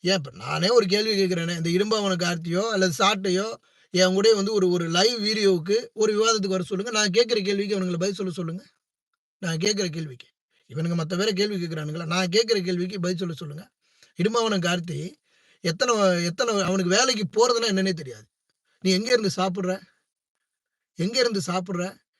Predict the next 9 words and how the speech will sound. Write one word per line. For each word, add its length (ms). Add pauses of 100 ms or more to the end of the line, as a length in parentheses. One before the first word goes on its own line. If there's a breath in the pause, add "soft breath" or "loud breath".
யாரு 360
வீட்டு 200
காசு 360
சாப்பிடுற? 400 (540)
ஏன் 240
சாப்பிடுற? 560 (440)
உனக்கு 360
இப்பவே 480
உழைச்சு 200